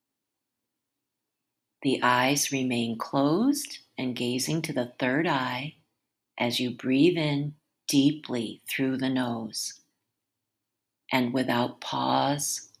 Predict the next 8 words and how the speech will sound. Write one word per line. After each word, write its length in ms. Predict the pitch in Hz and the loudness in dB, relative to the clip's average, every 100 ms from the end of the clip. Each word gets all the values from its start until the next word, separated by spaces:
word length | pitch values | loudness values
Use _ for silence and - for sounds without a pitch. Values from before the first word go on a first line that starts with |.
| _ _ _ _ _ - - | _ _ _ _ _ -2 6
exhale 840 | 139 139 - - 135 113 104 - _ _ | 6 6 -2 0 0 -2 -4 -8 _ _
slowly 960 | - - - 131 131 131 123 110 - - _ - | 2 4 4 4 0 0 0 -4 -10 -16 _ -6
and 140 | 123 | -2
steadily 800 | 120 - - 131 123 113 104 101 _ _ _ _ _ | 2 2 4 2 2 0 -6 -10 _ _ _ _ _
through 300 | - 131 120 - - | -2 0 0 0 4
open, 640 | 139 139 185 185 190 190 _ - | 4 4 0 -2 -2 -6 _ -14
rounded 800 | 113 123 127 131 135 113 107 110 _ _ | -2 2 2 2 0 -2 -4 -6 _ _
lips. 760 | - 120 120 - - - - - | -6 -2 -2 -2 -2 -2 -4 -10